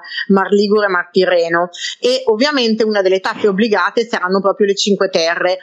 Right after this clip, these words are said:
dove verranno realizzate de-, degli in-, eventi, diciamo,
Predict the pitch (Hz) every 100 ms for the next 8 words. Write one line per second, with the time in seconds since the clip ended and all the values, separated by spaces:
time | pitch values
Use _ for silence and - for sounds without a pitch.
0 | - - 214 247 190 180 202 220 208 185
1 | 185 196 185 190 175 196 175 180 - 240
2 | 262 254 208 190 247 226 202 190 214 208
3 | 190 254 220 185 - 185 185 190 190 220
4 | 202 185